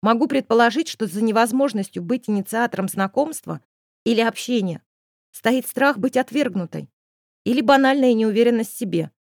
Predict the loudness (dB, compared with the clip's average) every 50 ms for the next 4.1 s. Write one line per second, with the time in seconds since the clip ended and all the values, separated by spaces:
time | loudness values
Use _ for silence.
0 | _ _ _ _ _ _ _ _ _ _ _ _ _ _ _ -10 -2 0 0 0
1 | 0 -2 -4 -2 -2 -2 -2 -2 -4 -6 -6 -6 -8 -6 -4 -2 -2 0 -2 -2
2 | -4 -4 -6 -8 -6 -2 -2 -2 -2 -2 -4 _ _ _ _ _ _ -8 -6 0
3 | 0 2 2 4 2 2 2 2 0 -2 -4 -4 -4 -2 -2 -4 -4 -6 -8 -10
4 | -10